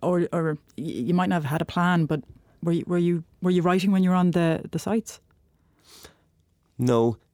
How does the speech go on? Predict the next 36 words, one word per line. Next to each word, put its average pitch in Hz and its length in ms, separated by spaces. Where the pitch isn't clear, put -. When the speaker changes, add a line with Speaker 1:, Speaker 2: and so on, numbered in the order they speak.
Speaker 2:
Like 120 200
a 131 40
lot 127 220
of 139 60
young 95 240
people, 107 500
uh, 90 360
I 95 140
thought, 92 340
you 98 200
know, 90 120
being 95 380
a 85 80
writer 90 340
was 87 240
like 92 220
a, 82 500
you 82 140
know, 90 80
you, 82 540
a 92 180
kind 107 240
of - 80
s-, - 260
existential 101 760
state - 580
<laughs> - 60
rather 95 400
than 90 120
a 92 40
verb, 107 540
<laughs> 240 160
you 190 240
know, 190 260
you 185 200
know. 160 340